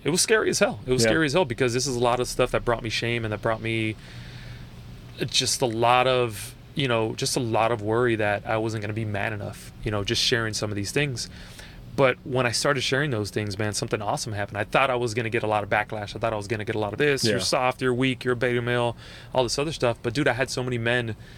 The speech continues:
Speaker 1: start reaching out to me like, "Hey, thank you for sharing this. This is something that I've been through myself. I never really knew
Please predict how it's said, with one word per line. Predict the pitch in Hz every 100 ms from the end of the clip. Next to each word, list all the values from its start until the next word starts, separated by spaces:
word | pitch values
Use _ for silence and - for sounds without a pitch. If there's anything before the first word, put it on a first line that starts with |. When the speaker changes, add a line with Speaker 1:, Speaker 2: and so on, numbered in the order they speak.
| - -
Speaker 1:
start | - 127
reaching | 113 113 104
out | 123
to | -
me | 113
like, | 107 104
"Hey, | 123 117
thank | 120 120
you | 117
for | 107
sharing | 120 110 104
this. | 101
This | 117 104
is | -
something | 117 107
that | 113
I've | 110
been | 101 107
through | 117
myself. | 107 101 123 113 110
I |
never | 104 107 107
really | 110
knew | 107 107 110 107